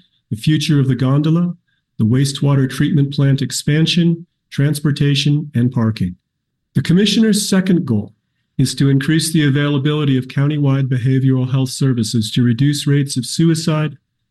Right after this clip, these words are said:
substance misuse, and other behavioral health issues. As the first step toward attacking a systemic societal problem,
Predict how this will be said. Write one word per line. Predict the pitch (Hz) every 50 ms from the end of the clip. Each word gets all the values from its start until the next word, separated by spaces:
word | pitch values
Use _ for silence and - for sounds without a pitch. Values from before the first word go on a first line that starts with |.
| _
substance | - - 170 165 160 170 180 156 143 - -
misuse, | 143 139 139 - - 139 135 135 135 -
and | - 127
other | 123 123 127 123
behavioral | 123 117 107 123 120 117 113 120 117 117 110 107
health | 123 113 113 110 110 - _ -
issues. | 110 107 104 - - 95 90 90 92 - - - _ _ _ _ - _ _ _ _ _ _ _ _ _ _ -
As | 131 127 113 113
the | 131
first | 127 - - 175 190 190 208 190 - -
step | - - - 160 147 147 156 156 -
toward | - 151 135 127
attacking | 127 127 - 135 135 139 139 - 143 135
a | 123
systemic | 120 - 123 110 - - - 147 147 151 160 165 160
societal | - - 135 135 - - 135 135 135 139 139 135
problem, | 131 - 139 135 123 117 104 95 95 98 120